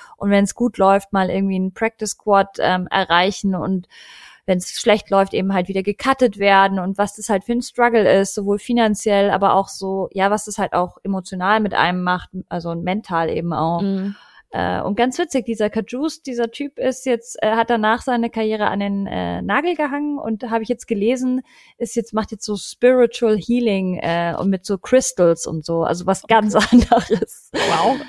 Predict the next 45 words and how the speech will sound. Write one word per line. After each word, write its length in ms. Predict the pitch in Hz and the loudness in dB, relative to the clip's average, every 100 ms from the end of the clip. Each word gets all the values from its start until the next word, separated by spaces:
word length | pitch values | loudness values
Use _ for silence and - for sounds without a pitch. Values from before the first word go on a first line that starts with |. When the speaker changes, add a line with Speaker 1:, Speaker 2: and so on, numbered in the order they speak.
| - - | -6 4
Speaker 1:
Ja, 320 | 233 208 - - - | 6 6 2 -4 2
aber 220 | 220 233 | 4 4
das, 120 | 269 | 2
da 120 | 269 | 2
sieht 140 | 269 311 | 2 2
man 160 | 294 | 4
ja 180 | 311 262 | 4 4
auch, 80 | 233 | 4
also 180 | 220 220 | 2 2
nicht, 260 | 233 - - | 0 0 0
äh, 540 | 165 220 220 220 220 226 | 2 4 6 6 4 2
nicht 220 | 240 - | -2 -2
jeder, 300 | 233 240 240 | 2 4 4
der 580 | 240 214 208 208 208 - | 2 4 6 6 4 2
irgendwie 440 | 226 226 208 214 | 0 0 -2 -4
mal 300 | 214 196 190 | -2 0 0
da 160 | 190 190 | 2 0
in 80 | 202 | 0
diesem 240 | 196 202 | -2 -4
Kosmos 360 | - 226 240 220 | -4 -4 -4 -6
unterwegs 520 | 214 214 202 214 - | -4 -2 -2 -2 -4
ist, 440 | - 214 - - - - - _ _ | -6 -6 -8 -16 -20 -20 -20 _ _
bleibt 320 | 175 208 - | 2 4 4
da 80 | 170 | 2
ja 200 | 170 151 | 4 2
auch 100 | 175 | 0
drin 440 | - 165 175 202 | -4 -2 0 0
und 300 | 202 190 190 | -2 -4 -4
ich 140 | - - | -8 -6
glaub, 180 | 185 - | -4 -2
die 120 | - | -4
N 100 | 185 | -2
F 140 | 190 | -2
L, 240 | - 190 196 | 2 2 2
das 160 | 190 | -2
unterschätzt 520 | 185 180 - 190 - | -8 -6 -6 -6 -6
man 160 | 175 165 | -6 -2
echt, 280 | 113 - - | -2 -2 -6
die 80 | 185 | -10
spuckt 440 | - 214 - - | -4 -4 -6 -2
so 160 | 202 196 | 0 2
viele 240 | - 196 | 0 0
Leute 320 | 180 175 175 | 2 0 0
wieder 240 | 175 160 135 | -2 2 2
aus. 440 | 156 170 - | 0 -2 -8